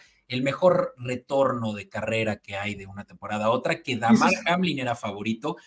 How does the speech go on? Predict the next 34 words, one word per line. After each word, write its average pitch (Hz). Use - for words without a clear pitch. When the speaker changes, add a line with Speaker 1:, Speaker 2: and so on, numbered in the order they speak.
Speaker 1:
pero 151
por 147
muchísimo, 143
era 170
como 113
menos 110
dos 120
mil 135
favorito, 95
eh, 104
excepto -
que, 98
pues, 95
se 98
lo 92
ganó 98
el 110
que 95
realmente 110
parece 107
que 98
fue 110
una, 113
un 117
resurgimiento 107
de 107
carrera 107
como 92
nunca 113
lo, 110
antes 110
lo 107
hemos 101
visto, 107